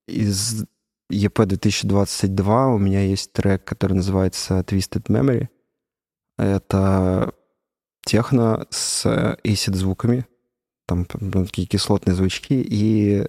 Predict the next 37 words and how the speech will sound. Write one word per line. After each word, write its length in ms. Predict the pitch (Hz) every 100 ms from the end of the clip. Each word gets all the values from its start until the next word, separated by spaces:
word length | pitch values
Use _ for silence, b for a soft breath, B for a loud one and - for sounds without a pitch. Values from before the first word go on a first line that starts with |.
| -
на 140 | 107 101
фоне 440 | - 104 101 98
играет 440 | 95 92 98 - - - _ _ _
труба. 400 | - 101 95 104 - _ _ _ _ _ _ _ _ -
Живая 400 | 107 98 101 113
труба, 340 | - 98 104 127
которую 440 | - 107 101 98
я 260 | 95 98 95
купил 520 | 92 - 101 113 - _ _ -
как 200 | - -
сэмпл. 380 | - 110 110 104 _ _ _ _ -
И 100 | 98
ничего 300 | 92 92 104
не 80 | 95
вижу 220 | 98 98
в 40 | 98
этом 180 | 98
плохого. 440 | 92 95 - 104 98
Она 260 | 101 95 - -
идеально 420 | 107 101 107 104
сыграла 360 | 95 104 98 95
свою 300 | - - 98
роль 160 | 113 147
в 60 |
этом 220 | 131 127
треке. 300 | 120 120 110 _ _ _ _ _ _ _ _ _ _ _ _ _
Кстати, 320 | - 101 92 98
Верки 300 | 104 - 101
неплохо 380 | 98 101 -
отработала, 580 | 98 98 95 120 - 107
я 120 | 98
ее 80 | 92
дважды 320 | 95 92 92 92
отыграл, 480 | - 98 101 104
там 180 | 98 95
просто 400 | - 98 - -
люди 320 | 92 95 95